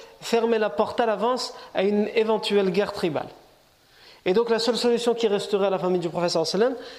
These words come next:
ce serait de réclamer le prix du sang, yani qu'on leur, qu'on leur, qu'on leur paye une rançon à la tribu ou à la famille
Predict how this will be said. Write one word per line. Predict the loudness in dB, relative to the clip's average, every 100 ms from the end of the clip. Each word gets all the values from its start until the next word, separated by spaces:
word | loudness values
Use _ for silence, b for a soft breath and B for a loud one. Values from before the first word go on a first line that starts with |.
| -6
ce | -2
serait | 0 0
de | 2
réclamer | 2 2 2 2 2
le | 0
prix | 0 -2
du | 0 -2
sang, | -2 -2
yani | -2 -2 2 2 0 B B -4
qu'on | 2
leur, | 2 2 0 2
qu'on | 2
leur, | 2 2
qu'on | 0
leur | 0 0
paye | 0 2
une | 2
rançon | 2 0 0
à | 0
la | 0
tribu | -2 -2 0
ou | 2 2
à |
la | 0
famille | 0 0 2 0